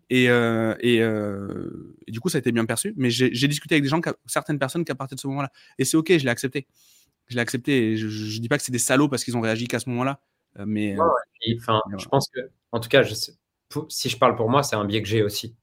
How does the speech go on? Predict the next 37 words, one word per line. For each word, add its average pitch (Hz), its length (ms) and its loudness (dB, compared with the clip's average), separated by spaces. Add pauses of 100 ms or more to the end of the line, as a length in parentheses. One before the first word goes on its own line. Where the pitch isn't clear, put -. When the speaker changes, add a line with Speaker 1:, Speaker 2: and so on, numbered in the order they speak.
(260)
Speaker 2:
C'est-à-dire 113 340 4
que, 107 240 0 (680)
bah, 110 140 0
je 110 80 0
vais 120 80 4
avoir 123 240 8
un 117 40 4
regard 120 300 4
différent 117 460 0
si 123 160 -8
j'apprends 107 360 -2
que 117 100 -8
quelqu'un 110 400 -2
fait, 92 420 -6 (400)
fait 107 160 0
vingt 117 200 2
millions 110 420 -2
que 110 180 -4
s'il 101 300 -8
en 98 80 -4
fait 107 160 -4
deux 104 100 -4
cent 98 160 -8
mille, 107 220 -4
tu - 140 -18
vois. 92 200 -14 (720)
Speaker 1:
Hmm. 110 120 -8
Speaker 2:
Et, 95 220 -6
euh, 87 100 -8 (1900)
<laughs> - 480 -18
je - 60 -18
crois 113 140 0
que 113 60 -6
c'est - 100 -2
Speaker 1:
Non, 143 80 4
mais 135 80 4
Speaker 2:
humain. 101 100 0